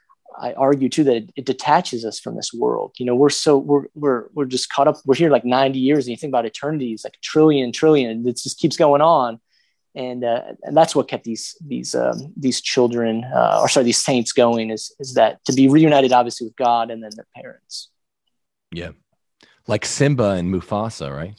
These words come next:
Speaker 2: That's exactly
Speaker 1: That's
Speaker 2: what you
Speaker 1: right.
Speaker 2: had. <laughs> No,
Speaker 1: That's
Speaker 2: no.
Speaker 1: right. <laughs>
Speaker 2: Like, dude, you just ruined, you ruined my whole thing I was trying to do, Tim. But thanks, thanks a lot, jerk.
Speaker 1: <laughs>
Speaker 2: Uh, uh, no. Is, is the, um,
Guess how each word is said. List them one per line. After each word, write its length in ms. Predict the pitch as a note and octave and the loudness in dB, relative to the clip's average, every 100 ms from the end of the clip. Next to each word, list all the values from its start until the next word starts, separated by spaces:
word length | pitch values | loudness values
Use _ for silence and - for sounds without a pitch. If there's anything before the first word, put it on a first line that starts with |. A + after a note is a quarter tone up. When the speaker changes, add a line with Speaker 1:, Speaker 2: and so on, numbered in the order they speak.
| - | -6
Speaker 2:
That's 180 | E2+ - | -6 -6
exactly 460 | D#2+ F#2+ F2+ F2 | -4 -4 -2 -4
Speaker 1:
That's 80 | D#2+ | -6
Speaker 2:
what 120 | - | -2
you 60 | C#3 | -2
Speaker 1:
right. 80 | - | -2
Speaker 2:
had. 160 | F2 - - | -6 -14 -16
<laughs> 180 | - - | -14 -4
No, 240 | G#2+ - A2 | -2 0 -2
Speaker 1:
That's 180 | - C3+ | -2 -2
Speaker 2:
no. 160 | - A2+ - _ _ - D#3 G3+ B3 | -2 -6 -8 _ _ -8 -4 0 4
Speaker 1:
right. 380 | - G#3 F3 - | 4 4 0 -4
<laughs> 100 | - | -2
Speaker 2:
Like, 180 | C#3 B2+ | 0 0
dude, 300 | - D3+ A2+ | 2 0 2
you 80 | A2 | 0
just 240 | C3 A2+ | 0 0
ruined, 360 | G2 A2 G2+ F#2 _ _ _ _ | 2 2 2 -2 _ _ _ _
you 160 | D3+ G3 | 4 6
ruined 440 | F#3 G3+ G3+ C#3 F3 | 8 8 6 2 0
my 240 | D3 B2+ | 2 2
whole 260 | A#2 C#3+ C3 | 4 4 4
thing 240 | C3+ A2+ | 2 2
I 80 | G2 | 2
was 160 | G2 | 0
trying 200 | - G2+ | -2 -4
to 60 | F2 | -2
do, 200 | E2 D#2+ | -4 -6
Tim. 320 | - D#2+ D2+ - | -6 -8 -8 -12
But 240 | D#2+ E2 | -10 -8
thanks, 260 | F#2 F#2 - | -6 -8 -8
thanks 300 | - G#2 - | -6 -6 -4
a 40 | |
lot, 220 | F2+ D2+ B1 | -4 -6 -6
jerk. 220 | D2+ C#2 _ - - | -10 -10 _ -14 -12
Speaker 1:
<laughs> 400 | - - B3+ - | -10 -6 -4 -2
Speaker 2:
Uh, 300 | - A#2 F#2 - _ _ _ - | -2 -2 -4 -12 _ _ _ -6
uh, 320 | F#2 A#2+ A2+ G#2 | -2 0 0 0
no. 240 | G2+ F2+ - | -2 -2 0
Is, 220 | E3 D3+ - | 0 0 0
is 260 | G3+ A#3 E3+ | 0 0 -2
the, 220 | F3+ E3+ | 2 2
um, 360 | C3 G#2 F2 | 2 0 -2